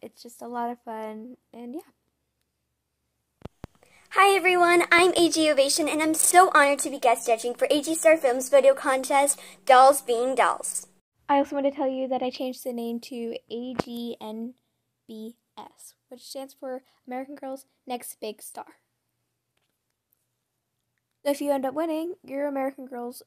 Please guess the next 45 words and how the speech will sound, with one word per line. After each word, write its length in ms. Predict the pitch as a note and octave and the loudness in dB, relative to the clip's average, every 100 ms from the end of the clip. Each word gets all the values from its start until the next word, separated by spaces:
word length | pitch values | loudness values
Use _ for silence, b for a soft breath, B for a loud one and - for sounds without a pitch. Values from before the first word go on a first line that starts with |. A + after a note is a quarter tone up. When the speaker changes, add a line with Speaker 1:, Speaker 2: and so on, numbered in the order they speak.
| - | -16
Speaker 1:
Next 340 | A#3 A#3 - | -16 -16 -14
Big 260 | A3+ A3 A3 | -12 -12 -12
Star 560 | - G#3+ G#3 G#3 G#3+ G#3+ | -10 -8 -6 -6 -10 -12
for, 60 | - | -16
like, 180 | A#3 | -16
photos 400 | - A3 A3 A#3 | -14 -10 -8 -8
and 80 | A#3 | -8
all 140 | A#3 A#3 | -6 -2
that, 220 | B3+ B3+ | -2 -2
<laughs> 20 | |
if 320 | C4+ C#4 A3+ | -2 -4 -2
you 80 | A#3 | -4
understand. 380 | G#3 G#3 - A#3+ b b b | -4 -8 -14 -20 b b b
So 140 | - | -6
let's 140 | E4 - | -6 -2
go 140 | F#4+ | -4
ahead 260 | E4+ D#4+ - | 0 0 -2
and 240 | B3 A#3+ | -6 -8
get 120 | A3+ | -6
into 800 | A3+ A3 - G#3+ G#3 G#3 G3+ G#3 _ _ _ _ _ | -8 -10 -10 -8 -6 -6 -8 -10 _ _ _ _ _
picking, 640 | D4+ - C#4+ C#4+ C#4+ D#4 _ _ _ _ _ _ _ _ | -14 -8 -8 -6 -6 -10 _ _ _ _ _ _ _ _
um, 240 | A3+ A3+ G#3 | -14 -12 -12
not 160 | - | -18
picking, 360 | _ _ - D4 D4 B B | _ _ -10 -8 -8 B B
<laughs> 320 | B B B | B B B
kind 120 | D#4 D4+ | -12 -10
of 80 | |
showing 280 | D4 C4+ B3+ | -8 -8 -6
you 260 | B3 A#3+ A#3+ | -4 -4 -4
the 100 | A3 | -6
results 420 | A3+ B3+ C#4 C#4 | -8 -8 -8 -10
and 100 | B3 | -10
what 100 | A#3 | -6
I 60 | A#3 | -6
think 180 | A#3 A3 | -8 -12
of 120 | G#3+ | -12
your 80 | A#3 | -14
photos. 480 | F3 D3+ F#3 - - _ _ _ _ _ _ _ _ _ _ _ _ _ _ _ | -12 -12 -12 -14 -20 _ _ _ _ _ _ _ _ _ _ _ _ _ _ _
So 240 | - E4 D4+ | -2 0 2
the 100 | D4 | -2
theme 340 | D#4 D#4+ G4+ G#4 | -6 -4 -4 -2
was 340 | C4 B3 B3 | 0 0 -2
dolls 280 | A3+ G#3+ G#3 | 0 0 -2
being 200 | C4 D4 | -10 -6
dolls. 560 | A#3 G#3 G#3 A#3+ - | -4 0 0 0 -8